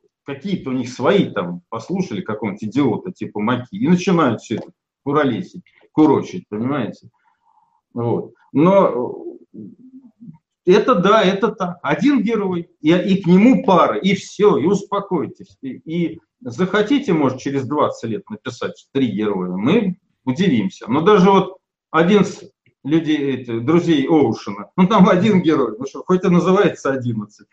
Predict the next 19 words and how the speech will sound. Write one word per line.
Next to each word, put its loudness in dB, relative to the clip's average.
а 4
он 4
один. 0
И -8
ж-, -10
и -10
хотите -2
вы, -8
не -8
хотите. -8
И, 0
м, -18
этот -12
вот, -10
э, -12
соперник 2
у 0
него 2
один. -2